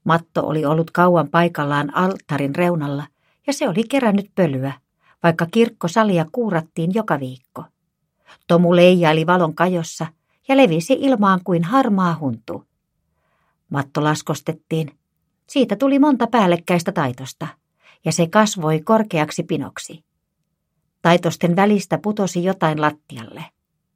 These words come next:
Paperin pala. Kirje, taitettu keskeltä kahtia. Kirjoitettu muste kynällä valmiiksi painetulle viivastolle. Paperi oli ollut pujotettuna alttarimattoon. Muuta selitystä ei löytynyt,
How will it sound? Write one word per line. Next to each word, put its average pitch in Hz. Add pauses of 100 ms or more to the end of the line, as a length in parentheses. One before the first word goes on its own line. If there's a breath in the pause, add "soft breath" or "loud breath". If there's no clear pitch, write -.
(460)
Paperin 160
pala. 127 (640)
Kirje, 147 (240)
taitettu 175
keskeltä 220
kahtia. 127 (720)
Kirjoitettu 226
muste 220 (120)
kynällä 226
valmiiksi 185
painetulle 180
viivastolle. 147 (800)
Paperi 180
oli 202
ollut 226
pujotettuna 190
alttarimattoon. 143 (680)
Muuta 247
selitystä 180
ei 156
löytynyt, 123